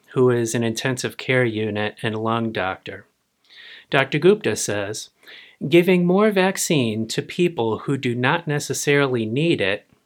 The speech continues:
given the data today, makes no sense. And it's not going to save lives. It's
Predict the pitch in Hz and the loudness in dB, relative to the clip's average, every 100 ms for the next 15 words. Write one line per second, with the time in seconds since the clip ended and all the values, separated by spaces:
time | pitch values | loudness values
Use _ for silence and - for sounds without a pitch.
0 | _ - 135 156 160 127 117 117 113 104 | _ -8 -2 2 2 0 0 0 0 -2
1 | - 107 147 165 104 104 - - 147 156 | -4 -2 -2 0 0 -4 -8 -6 -2 -2
2 | 156 160 160 165 185 196 - - - - | -2 -2 0 0 -2 -4 -6 -10 -12 -16
3 | _ - - - 139 147 147 143 143 170 | _ -20 -18 -4 0 0 0 2 2 2
4 | 147 143 139 139 139 - 139 143 139 151 | 0 0 0 0 -4 -2 2 2 2 0
5 | 160 92 95 - - _ _ - 143 135 | 0 -4 -10 -14 -18 _ _ -6 -2 -2